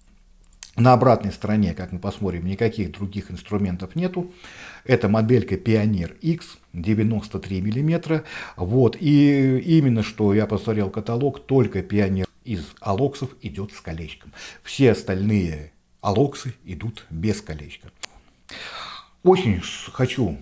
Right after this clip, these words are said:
послушать ваше мнение, что вы скажете о алюминиевых виксах. Я, собственно говоря, свое мнение высказал. Трехрядничек, удобненький, более крупный,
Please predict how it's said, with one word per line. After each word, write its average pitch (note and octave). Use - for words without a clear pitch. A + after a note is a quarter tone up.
послушать A2
ваше G#2
мнение, G2+
что -
вы F#2
скажете G2+
о G2+
алюминиевых G2+
виксах. G3+
Я, B2
собственно G2+
говоря, F#2
свое G2
мнение F#2
высказал. D#3+
Трехрядничек, C3+
удобненький, A#2+
более G#2+
крупный, F#2+